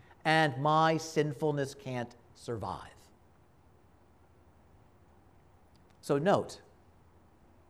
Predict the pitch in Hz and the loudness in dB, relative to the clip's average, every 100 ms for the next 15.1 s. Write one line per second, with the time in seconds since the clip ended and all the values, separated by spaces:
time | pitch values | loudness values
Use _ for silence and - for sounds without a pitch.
0 | - - - - - 202 277 269 220 262 | -20 -20 -20 -18 6 10 10 10 8 6
1 | 262 - 196 180 156 156 190 233 - - | -4 6 8 8 4 6 10 12 10 0
2 | - - - 262 269 202 151 143 220 - | -16 -20 4 12 12 12 12 12 12 8
3 | - - - - _ _ _ _ _ _ | -8 -18 -20 -20 _ _ _ _ _ _
4 | _ _ _ _ _ _ _ _ - _ | _ _ _ _ _ _ _ _ -20 _
5 | _ _ _ _ - - - - _ - | _ _ _ _ -20 -20 -20 -20 _ -2
6 | 131 - 156 151 151 139 131 - 131 117 | -2 -2 2 2 2 -8 -10 -10 -8 -8
7 | 90 - - - - - _ _ _ _ | -10 -16 -18 -18 -20 -20 _ _ _ _
8 | _ _ _ - - _ _ _ _ _ | _ _ _ -20 -20 _ _ _ _ _
9 | _ _ _ _ _ _ 110 107 113 123 | _ _ _ _ _ _ -10 -2 0 0
10 | 123 117 110 - 104 90 80 71 - _ | 0 -4 -4 -4 -4 -4 -8 -14 -20 _
11 | _ _ _ _ _ _ _ - 139 135 | _ _ _ _ _ _ _ -4 -2 0
12 | 143 165 180 - 170 175 202 135 120 - | 2 4 4 2 6 6 6 2 0 -2
13 | - 151 147 - - 143 151 165 170 135 | -2 2 2 0 0 4 4 2 0 -2
14 | 131 135 131 135 143 175 170 175 202 - | -2 -2 0 2 2 0 -2 -4 -4 -8